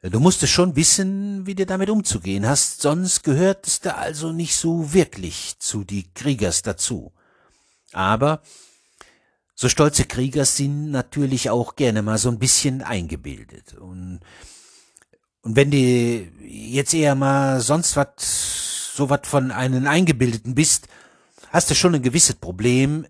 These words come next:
wenn Waffen auf den Markt kommen, bei denen nicht mehr so der Kerl, der die Waffe führt,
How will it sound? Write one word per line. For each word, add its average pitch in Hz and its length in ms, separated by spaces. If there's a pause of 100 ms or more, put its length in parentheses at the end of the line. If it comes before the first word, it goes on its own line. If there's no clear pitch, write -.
wenn 120 300
Waffen 143 280
auf 98 140
den 107 120
Markt 104 280
kommen, 127 540 (200)
bei 113 200
denen 117 600 (100)
nicht 202 340
mehr 92 220
so 82 360
der 71 220
Kerl, 131 640
der 98 140
die 82 120
Waffe - 240
führt, 127 540